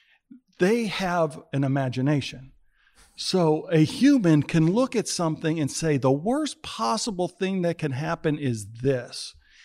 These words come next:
And then they build that and they say, "That is the possibility that's going to happen," and they are afraid of it. And so they take no action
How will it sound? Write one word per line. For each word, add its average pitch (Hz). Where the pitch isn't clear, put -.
And 151
then 190
they 190
build 226
that 135
and 170
they 185
say, 180
"That 214
is 190
the 156
possibility 185
that's 147
going 170
to 156
happen," 170
and 147
they 156
are 147
afraid 156
of 120
it. 123
And 135
so 156
they 143
take 147
no 214
action 180